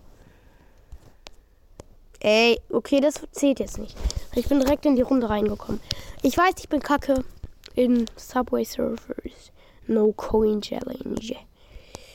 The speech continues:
Aber mir egal. Ich lass mich nicht mobben.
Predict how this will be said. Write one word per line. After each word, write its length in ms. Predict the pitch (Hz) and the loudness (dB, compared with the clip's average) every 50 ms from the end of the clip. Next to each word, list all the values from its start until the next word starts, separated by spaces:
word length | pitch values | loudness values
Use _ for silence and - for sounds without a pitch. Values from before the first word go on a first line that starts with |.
| - - _ _ | -20 -20 _ _
Aber 200 | - 240 240 254 | -2 2 4 4
mir 140 | 254 247 226 | 6 4 4
egal. 220 | - 220 208 185 - - - - - - - - - _ _ _ _ - - - _ | 2 -2 -6 -10 -12 -16 -20 -20 -20 -20 -20 -20 -20 _ _ _ _ -20 -20 -20 _
Ich 140 | - - - | -16 -4 0
lass 200 | 262 262 247 - | 0 0 2 2
mich 140 | 254 240 240 | 0 0 0
nicht 160 | 233 226 - | 0 -2 0
mobben. 320 | 254 247 240 220 220 233 | 0 0 2 2 0 -2